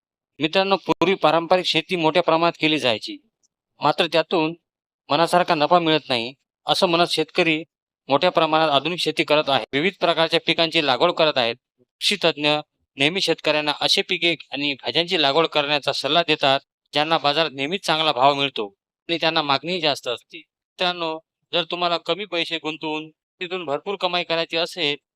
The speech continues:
तर ही बातमी तुमच्यासाठी महत्त्वाची आहे. तर मित्रांनो, भाजीपाला लागवडीचा व्यवसाय हा असा व्यवसाय आहे, ज्यामध्ये खर्च कमी असतो आणि कमी वेळात भरपूर पैसे कमावता येतात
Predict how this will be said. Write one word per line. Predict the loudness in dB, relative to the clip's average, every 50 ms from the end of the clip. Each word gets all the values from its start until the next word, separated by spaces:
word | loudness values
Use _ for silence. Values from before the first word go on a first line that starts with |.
| _ _ _ _ _ _ _ _ -4
तर | -4 -4
ही | -4 -4 -6 -6
बातमी | -4 -4 -4 -4 -6 -8 -12
तुमच्यासाठी | -12 -10 -6 -6 -4 -4 -4 -4 -4
महत्त्वाची | -4 -4 -6 -2 -2 -2 -2 -2 -2 -4
आहे. | -4 -6 -8 _ _ _ _ _ _ _ _ -6
तर | -4 -4
मित्रांनो, | -4 -4 -2 -2 -2 -2 -2 -4
भाजीपाला | -4 -4 -4 -2 -2 0 0 0 0
लागवडीचा | 0 0 -2 -2 -4 -4 -4 -4 -4
व्यवसाय | -2 -2 -2 -2 -2 -2 -4 -2
हा | 0 0 0 0 -2 -4 _ _ _ _ _ _
असा | -10 -4 -2 -2
व्यवसाय | -2 0 -2 -2 -2 -2 -4 -4
आहे, | -2 -2 -2 -2 -4 -4 -6 -10 _ _ _ _ _ _ _ _
ज्यामध्ये | -4 -4 -4 -4 -4 -4 -6 -4
खर्च | -4 -6 -4 -4 -4
कमी | -4 -2 -4 -2 -2
असतो | -4 -4 -4 -4 -4 -4 -4
आणि | -4 -4 -6 -6
कमी | -4 -6 -6 -4 -4 -2
वेळात | -2 -2 0 -2 -2 -4 _ _ _ _ _ _ _
भरपूर | -6 -4 -4 -4 -4
पैसे | -4 -4 -4 -4 -4 -4
कमावता | -4 -4 -2 -2 -2 -2 -2 -2
येतात | -2 -4 -6 -8